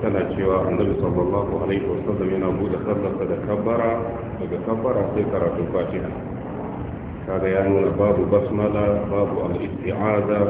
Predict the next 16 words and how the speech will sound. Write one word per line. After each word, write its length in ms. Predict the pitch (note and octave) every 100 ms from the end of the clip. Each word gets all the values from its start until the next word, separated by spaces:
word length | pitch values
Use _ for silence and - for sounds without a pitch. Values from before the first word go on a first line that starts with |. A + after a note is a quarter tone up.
| G2+
babu 320 | G2+ G2+ F#2+
du'a'ul 480 | F#2 F#2 G#2 - F2+
istiftahi. 1040 | - - - - G2 G#2 G2+ G2+ G2+ - - - - - - - - - - - - - - - - - - - - - - - - - - - - - - - - G2
لكن 320 | F2+ - A2+
الحديث 600 | G#2+ F#2+ F#2+ G2 G2+ G2+ G#2 G#2 G#2 -
ضعيف. 360 | G2 G2 F#2+ F#2 E2 - - - - - - - - - - - - - -
Sai 160 | G2+
dai 160 | G2 G2+
hadisin 400 | F#2 G2 G2 F#2
yana 240 | F#2 F2+
da 160 | F2 F2
rauni. 240 | F2+ F2+ F2 - - - - - - - - - - - - - - - - -
Ta 80 | B2
ce, 160 | -
"وكان 480 | A2 G#2+ - C3+ C3
إذا 260 | A2+ G#2